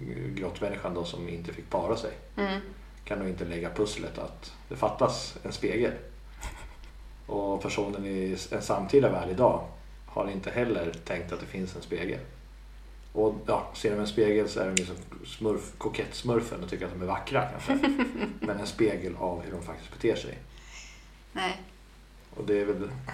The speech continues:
Speaker 1: egentligen tänker jag, som du beskriver i många sådana situationer där man har ett tillstånd som fördriv-, fördriver verkligheten lite grann.
Speaker 2: Mm.
Speaker 1: Så saknas den, eh, liksom att lyfta blicken, se på sig själv i tredje person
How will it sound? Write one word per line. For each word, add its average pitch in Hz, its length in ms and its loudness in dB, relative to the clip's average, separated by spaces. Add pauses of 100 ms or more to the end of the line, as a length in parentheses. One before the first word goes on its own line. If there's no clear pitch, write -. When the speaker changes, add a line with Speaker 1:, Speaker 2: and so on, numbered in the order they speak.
(240)
Speaker 1:
egentligen 170 440 6
tänker 135 240 2
jag, 120 80 2 (380)
som 117 160 -2
du 110 80 4
beskriver 107 440 4
i 113 60 8
många 117 320 4
sådana 180 280 0
situationer 90 500 -2
där 90 180 0
man 90 120 -4
har 90 180 0
ett 85 100 -6
tillstånd 101 600 4
som 87 260 -2
fördriv-, 117 600 0
fördriver 117 500 2
verkligheten 113 600 0
lite - 160 -8
grann. 85 200 -6 (420)
Speaker 2:
Mm. 208 320 -2 (160)
Speaker 1:
Så - 160 -4
saknas 131 520 4
den, 87 280 -4 (220)
eh, 87 80 -6
liksom 87 220 -6
att 87 200 -8 (640)
lyfta 104 360 0
blicken, 104 600 2 (180)
se - 180 2
på - 100 -4
sig - 80 -8
själv 104 200 2
i 95 40 -2
tredje 98 260 2
person 101 460 0